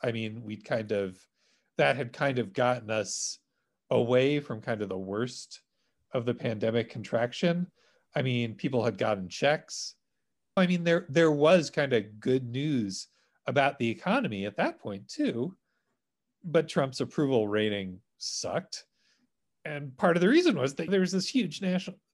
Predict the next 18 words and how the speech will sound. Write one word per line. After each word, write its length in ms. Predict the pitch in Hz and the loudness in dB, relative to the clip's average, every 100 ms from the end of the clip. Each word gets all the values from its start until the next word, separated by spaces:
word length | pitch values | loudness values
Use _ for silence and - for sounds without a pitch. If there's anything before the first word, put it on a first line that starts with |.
| _ - | _ -8
national 400 | 160 202 214 156 | -4 -2 -2 -4
pandemic 640 | 156 156 190 277 160 165 _ _ _ _ | -4 -4 -2 0 -2 -4 _ _ _ _
that 180 | - 170 | 2 2
people 260 | 190 175 170 | 2 2 4
were 180 | 151 143 | 2 2
really 260 | 123 135 | 2 0
concerned 420 | 135 147 262 320 | -2 -4 -2 -2
about 340 | 156 92 85 101 | -2 -2 -2 -4
and 140 | 95 | -6
that 220 | 92 92 - _ - | -6 -8 -10 _ -12
we 100 | 123 | -10
kind 240 | 113 113 | -8 -6
of 80 | 101 | 0
lost 460 | 143 160 98 - _ | 2 0 -2 -12 _
for 100 | 95 | -6
that 180 | 104 | -4
reason. 400 | 101 139 107 87 92 _ _ _ _ _ | -4 -8 -10 -16 -20 _ _ _ _ _
So, 600 | - 143 123 117 113 113 | -2 4 6 6 4 0